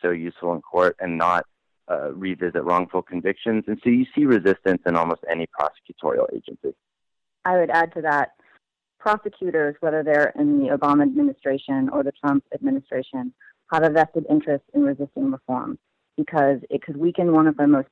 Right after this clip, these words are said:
Speaker 2: powerful tools. It could threaten cases currently underway. It could call past convictions into question. And it really creates, there's a, a serious conflict of interest in having prosecutors involved at any level in reform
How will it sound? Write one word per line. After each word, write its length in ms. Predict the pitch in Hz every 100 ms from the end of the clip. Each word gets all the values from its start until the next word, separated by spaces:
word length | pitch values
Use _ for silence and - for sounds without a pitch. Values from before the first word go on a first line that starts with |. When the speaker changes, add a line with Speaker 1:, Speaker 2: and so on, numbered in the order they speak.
| -
Speaker 2:
powerful 340 | 139 147 151 160
tools. 420 | - 151 139 135 - _ _ _ -
It 100 | 147
could 140 | 151
threaten 280 | - 151 302
cases 320 | - 143 143 -
currently 300 | 139 262 277
underway. 640 | 135 139 147 151 147 147 -
It 100 | -
could 120 | -
call 240 | - 139 -
past 260 | - 160 -
convictions 640 | 165 147 143 - 143 139 -
into 220 | 139 143
question. 680 | - 165 160 - 147 139 139 - - _ _ _
And 380 | 160 156 147 147 - - - _ -
it 120 | 185
really 500 | 180 214 214 208 196 - _ _ -
creates, 400 | - 185 165 -
there's 200 | 180 180
a, 280 | 185 - 180
a 60 | 180 -
serious 300 | 226 214 196
conflict 460 | - 175 165 160 147
of 100 | 147 -
interest 420 | 147 - - - _ -
in 120 | 151
having 420 | - 160 151 160
prosecutors 640 | 151 151 151 - 147 143 143
involved 560 | 151 139 139 135 135 _
at 100 | 151
any 200 | 185 196
level 320 | 170 143 131 -
in 160 | 143
reform 420 | 135 - 131 139